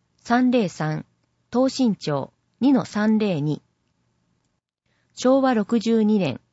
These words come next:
四階建て、三階、三ディーケー。二万二千九百円から三万四千二百円。単身世帯は入居できません。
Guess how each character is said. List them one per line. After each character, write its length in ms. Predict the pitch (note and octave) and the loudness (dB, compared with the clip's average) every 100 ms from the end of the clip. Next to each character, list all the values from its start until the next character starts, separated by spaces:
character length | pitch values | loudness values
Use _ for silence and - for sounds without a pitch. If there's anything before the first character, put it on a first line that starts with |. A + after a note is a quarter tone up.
| _ _ _ _ | _ _ _ _
四 220 | G#3+ A#3+ | 0 0
階 240 | A3+ A3 | 0 -2
建 120 | G3 F#3 | -2 -4
て、 260 | E3 D#3 - _ | -4 -6 -10 _
三 300 | - G3+ G#3+ | -8 -4 -2
階、 340 | G3+ F3+ E3 - _ _ | -2 -4 -6 -8 _ _
三 280 | - A#3 A#3+ | -4 0 0
デ 120 | A3 | 0
ィ 60 | G#3+ | -2
ー 60 | - | -4
ケ 280 | G3 E3 - | -6 -6 -8
ー。 480 | _ _ _ _ G3+ | _ _ _ _ 2
二 60 | |
万 220 | B3 D#4 G#3+ | 4 4 2
二 120 | F#3+ | 0
千 240 | B3+ A3 | -2 -4
九 180 | - A3+ | -2 -4
百 260 | A#3 A#3+ A3+ | -4 -6 -4
円 160 | E3+ | -4
か 160 | - C#3+ | -4 -6
ら 160 | C#3 - _ | -6 -10 _
三 320 | - A#3+ C4+ | -6 0 2
万 200 | C4 A3 | 2 2
四 180 | E3+ F3+ | 0 -4
千 280 | - F#3 C#3+ | -4 -4 -4
二 100 | D#3+ | -4
百 280 | G3+ - D3 | -6 -6 -10
円。 180 | - - _ _ _ _ _ _ | -10 -16 _ _ _ _ _ _
単 160 | A#3 C4+ | 0 0
身 280 | - C4+ | 0 -2
世 160 | B3+ C4 | -2 -4
帯 160 | G#3+ F#3 | -2 -2
は 120 | D#3+ | -2
入 200 | D#3 E3+ | -2 -4
居 160 | E3 D#3+ | -4 -6
で 100 | E3 | -6
き 120 | D3+ | -6
ま 100 | D#3 | -8
せ 180 | - C#3+ | -8 -10
ん。 100 | - | -10